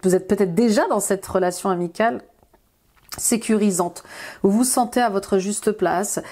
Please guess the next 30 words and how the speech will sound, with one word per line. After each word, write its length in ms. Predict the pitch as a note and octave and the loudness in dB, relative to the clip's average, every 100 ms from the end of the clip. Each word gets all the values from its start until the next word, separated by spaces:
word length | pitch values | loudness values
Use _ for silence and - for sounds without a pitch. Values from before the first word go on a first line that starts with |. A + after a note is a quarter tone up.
| - | -2
elle 140 | F#3+ G#3 | 0 0
vous 260 | G#3+ G#3+ | 0 0
aide 140 | A3+ G#3 | 2 0
à 60 | |
vous 140 | G3 G3 | 0 -2
stabiliser. 760 | - A3 G#3 G#3+ G#3 F3+ E3 | -2 -2 0 0 0 0 -2
Ça 140 | D#3+ - | -2 -2
peut 100 | F3+ | 0
être 380 | F#3 - E3+ E3 - - - | 0 -2 -8 -8 -14 -8 2
une 160 | G3 | 4
amie, 580 | G#3 G#3 G3 G#3+ B3+ B3+ G3 | 4 2 2 2 2 2 2
un 160 | F#3+ | 2
ami, 640 | F#3+ F#3+ F3+ F#3 G#3+ A#3 G3 | 2 0 0 0 0 0 0
un 80 | |
frère, 420 | F3+ - F#3+ G3 G3+ | -2 -2 0 0 0
une 120 | F3+ | -2
sœur, 580 | - - F3+ F3+ F#3+ F#3 | -4 0 2 2 2 0
un 160 | E3+ | -4
collègue, 720 | E3+ F#3+ F#3 F3 F#3+ G3+ F3 - - - - | -2 2 4 4 2 2 -2 -8 -18 -20 -6
euh, 60 | F3+ | -2
ça 160 | - | -2
peut 120 | F#3 F#3+ | 0 0
être 180 | F#3 | 0
un, 180 | F3+ E3+ - - | -2 -4 -8 -4
un 80 | F#3 | 2
nouveau 240 | G3 F#3+ | 4 4
partenaire 580 | A3 G3+ - G3+ G3 F#3+ | 2 0 -2 -2 0 0
de 120 | F3+ | 2
vie, 320 | F#3+ F#3 B3 - - _ - | 0 0 -4 -6 -14 _ -6
euh, 460 | E3+ D#3 - C#3+ | -4 -2 -4 -4